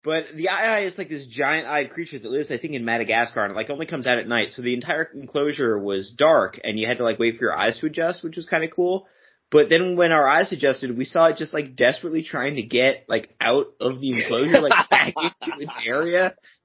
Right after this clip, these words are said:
Speaker 1: like, where nobody can see it. And it was just like, "Fuck, dude! Like, shit."
Speaker 2: That
Speaker 1: So,
Speaker 2: sucks.
Speaker 1: that was a bummer. That was a huge bummer.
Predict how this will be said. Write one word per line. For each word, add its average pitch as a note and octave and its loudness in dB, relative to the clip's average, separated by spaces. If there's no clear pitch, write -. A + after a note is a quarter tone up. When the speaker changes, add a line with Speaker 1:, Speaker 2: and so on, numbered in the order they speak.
Speaker 1:
like, D3+ 2
where C#3 2
nobody C#3+ 0
can D3 -10
see E3+ 0
it. - 6
And G3 -4
it G3 0
was G3 -4
just G#3 -14
like, F#3 -10
"Fuck, B3 2
dude! G#3 -2
Like, D3+ -4
shit." G#3 -4
Speaker 2:
That B2 -6
Speaker 1:
So, A#2+ 4
Speaker 2:
sucks. - -8
Speaker 1:
that G#3+ 6
was F#3 4
a D#3 -2
bummer. B2+ 0
That A#2 -4
was A#2+ -4
a A#2 -8
huge C3 -6
bummer. G2 -6